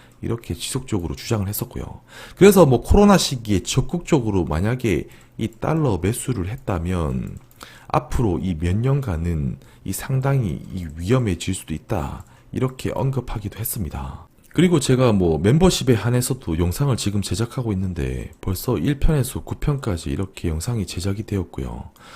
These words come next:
뭐 예상컨대 이 멤버십 영상을 본 멤버십 회원들께서는 아마 뭐 후회는 없으리라 저는 생각이 됩니다. 오늘의 주제 그럼 시작하도록 할게요.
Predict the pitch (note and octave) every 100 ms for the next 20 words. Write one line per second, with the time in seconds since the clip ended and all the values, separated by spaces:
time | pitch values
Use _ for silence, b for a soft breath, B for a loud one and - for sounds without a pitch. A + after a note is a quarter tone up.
0 | B C#3 D3 G2+ G#2+ F#3 G3+ - G#3+ F#3
1 | C3+ F2+ C#2+ A2+ G2+ G#2+ E3+ F#3 A#2 G2
2 | B2 A2+ F#2+ - G#2+ F#2+ C#2+ - B B
3 | B2 D#3 C#3 G#2 A2+ A#2+ A#2+ A#2 G2+ G#2
4 | F#2+ E2 C#2 B B E2+ G#2+ A2+ F#2 -
5 | C#3 D3+ D#3+ D#2+ - C3 C3 - G#2 F2+
6 | B2+ B2+ G2 E2+ E2+ D2 - - _ _
7 | _ b b b - G3 G#3+ C#3 A#2+ A2+
8 | A2 - F3+ F3+ F#3 C3+ E2+ - A#1+ A1